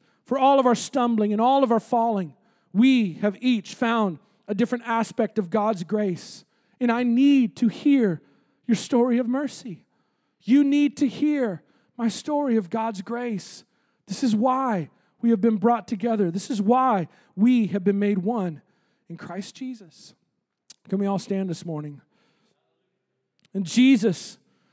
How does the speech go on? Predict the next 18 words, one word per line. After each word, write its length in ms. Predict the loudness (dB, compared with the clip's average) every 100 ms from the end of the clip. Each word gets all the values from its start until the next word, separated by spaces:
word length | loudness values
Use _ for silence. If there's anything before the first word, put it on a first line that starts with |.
| _
found 400 | _ 0 2 0
community 480 | 0 2 2 2 0
with 160 | 0 2
those 320 | 4 2 0
who 100 | -2
weren't 240 | -2 -4
worthy 460 | -2 0 0 0 -2
of 140 | -4
his 160 | -6 -6
company 520 | -6 -8 -6 -10 -12 _ _ _ _ _
with 140 | -4
the 80 | -2
disciples. 760 | -4 -6 -6 -6 -8 -10 -12 -20 _ _ _ _ _ _ _ _ _
And 100 | -6
two 180 | 0 0
thousand 440 | 0 0 0 0
years 300 | 0 0 0
later, 440 | 0 0 0 -4